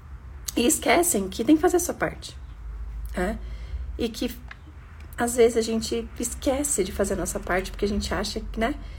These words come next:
Não que milagres não aconteçam, mas que também, né, a gente tem que fazer a nossa parte. É, fazer propaganda e tudo mais. E mais ainda, né? Uma das coisas que eu tenho conversado com a Silvia aqui no México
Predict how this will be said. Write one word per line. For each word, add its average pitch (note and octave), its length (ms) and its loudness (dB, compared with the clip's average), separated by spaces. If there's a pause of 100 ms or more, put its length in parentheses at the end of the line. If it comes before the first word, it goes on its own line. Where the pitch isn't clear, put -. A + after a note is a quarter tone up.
(300)
Não A#4 120 6
que G4 100 2
milagres A#3+ 380 8
não A3+ 140 4
aconteçam, G#3 720 2 (420)
mas D4 260 2
que E4+ 220 4 (160)
também, E4+ 260 6
né, F4 560 4
a C4+ 60 -2
gente D#4 220 4
tem F#4+ 120 -2
que G4 60 -12
fazer C4 180 0
a A#3 60 2
nossa A3+ 180 0
parte. F#3+ 500 0 (840)
É, A3+ 280 2 (120)
fazer A3+ 280 6
propaganda A3 840 6
e G3+ 100 6
tudo F#3+ 220 -2
mais. G#3+ 480 4
E B3+ 60 0
mais F#4 300 0
ainda, F#3+ 440 2
né? G#3 280 2 (460)
Uma A3+ 140 2
das A3 180 0
coisas A#3 280 6
que - 80 0
eu A3 40 6
tenho G#3+ 220 -2
conversado G3+ 640 0
com F#3+ 100 -4
a F#3 40 0
Silvia G#3 360 0
aqui - 160 -4
no F#3+ 100 -4
México G3 480 -4